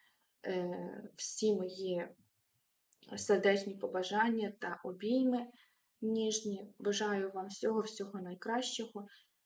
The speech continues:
Е, дякую ще раз, що ви були разом зі мною. Побачимося з вами у наступних відео.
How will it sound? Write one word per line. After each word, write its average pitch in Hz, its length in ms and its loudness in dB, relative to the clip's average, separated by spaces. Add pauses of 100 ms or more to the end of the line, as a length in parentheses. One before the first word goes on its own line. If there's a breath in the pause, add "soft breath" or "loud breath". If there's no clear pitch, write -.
(380)
Е, 208 160 4
дякую 214 460 8
ще 202 260 -2
раз, 185 200 -6
що 208 120 -2
ви 202 80 2
були 185 280 0
разом 185 320 -6
зі 190 180 -6
мною. 254 520 0 (1400 soft breath)
Побачимося 208 640 0
з - 180 -12
вами 190 400 -4
у 202 120 -2
наступних 196 560 -6 (120)
відео. 240 420 2